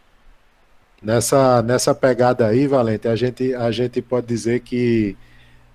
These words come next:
a galera do enredo, né? Nós da galera do enredo, a gente sonha e a parte administrativa disso é possível realizar, né?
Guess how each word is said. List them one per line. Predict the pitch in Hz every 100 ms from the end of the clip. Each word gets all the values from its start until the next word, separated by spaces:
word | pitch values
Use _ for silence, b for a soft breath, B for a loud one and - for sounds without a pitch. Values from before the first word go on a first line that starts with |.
| -
a | 104
galera | 120 123 131 135
do | 131
enredo, | 135 107 117 139 143 131 _
né? | 107 123 131 _ _ _ _ _ _ _ _
Nós | - 113 113
da | 120
galera | 117 117 117
do | 113
enredo, | 113 101 107 117 127
a | 113
gente | 101 127 -
sonha | 127 - 113 131 143 147 - -
e | 113 117
a | 120
parte | 120 117 131
administrativa | 120 - 120 - 120
disso | 117 127 -
é | 139
possível | - 127 - 123 131
realizar, | 131 139 131 104 101
né? | 101